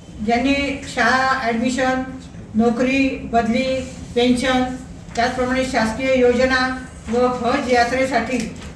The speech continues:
आवश्यक कागदपत्रे आणि जन्माचे दाखले जे काही आहेत ते तात्काळ मिळावे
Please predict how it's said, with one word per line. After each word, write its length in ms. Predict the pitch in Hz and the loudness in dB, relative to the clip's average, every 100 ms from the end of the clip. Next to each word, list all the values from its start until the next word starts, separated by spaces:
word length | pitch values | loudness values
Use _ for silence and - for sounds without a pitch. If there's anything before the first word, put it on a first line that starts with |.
| - | -10
आवश्यक 440 | 202 240 254 294 269 | -2 0 2 0 0
कागदपत्रे 880 | 240 254 220 247 247 254 269 277 - - - | 0 0 0 -2 -2 -2 -2 -4 -8 -10 -4
आणि 120 | 233 | 0
जन्माचे 580 | 233 247 247 262 254 262 | 2 2 2 -2 -2 0
दाखले 520 | 226 226 277 269 - - - - | 0 0 0 0 0 -6 -12 -4
जे 100 | 214 | 0
काही 260 | 254 254 254 | 2 2 2
आहेत 200 | 233 247 | 2 2
ते 160 | 247 254 240 | 0 -2 0
तात्काळ 340 | - - 262 | -4 -2 -2
मिळावे 380 | 254 240 240 | 2 2 2